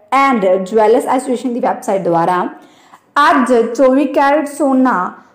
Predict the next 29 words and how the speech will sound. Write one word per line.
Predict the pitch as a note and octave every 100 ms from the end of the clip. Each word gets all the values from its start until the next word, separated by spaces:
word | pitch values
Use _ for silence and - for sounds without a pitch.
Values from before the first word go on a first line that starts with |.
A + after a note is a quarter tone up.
| -
ਛਿਆਲੀ | - C4+ B3+ C4 D4+
ਹਜ਼ਾਰ | E4 C#4 D4 D4+ D4+
ਪੈਂਤੀ | D4+ C4 A#3+ B3+
ਪੁਆਇੰਟ | B3+ C4+ C4+ C#4+ A3
ਜ਼ੀਰੋ | A3 B3 C#4
ਜ਼ੀਰੋ | A#3 C4 C#4
ਰੁਪਏ | C4+ A#3+
ਪ੍ਰਤੀ | A#3 A#3 A3+ B3 A3+
ਗ੍ਰਾਮ | B3 B3 C4
ਹੈ। | B3+ C4 - - _
ਇਸ | B3+ B3 B3+
ਨਾਲ | B3+ C4
ਬਾਈ | A3 G3 G3+
ਕੈਰਟ | A3 A3 A3+
ਸੋਨੇ | B3+ A#3+
ਦੀ | A#3+ B3+
ਕੀਮਤ | C#4 C#4+ D4+ B3+ F3 F3 - _ _ _
ਚਾਰ | C4 A#3 A#3+
ਹਜ਼ਾਰ | C4 C4+ C#4+
ਦੋ | A#3+ A#3
ਸੌ | A#3+ C4
ਛਿਆਲੀ | B3+ B3+ A3+ A#3
ਜ਼ੀਰੋ | A#3 A#3
ਪ੍ਰਤੀ | A#3 A3 A#3
ਗ੍ਰਾਮ | A3+ A3
'ਤੇ | A3 B3+
ਪਹੁੰਚ | C4 C#4+ C#4
ਗਈ | C#4+ C#4+
ਹੈ। | C#4+ A3 G3 -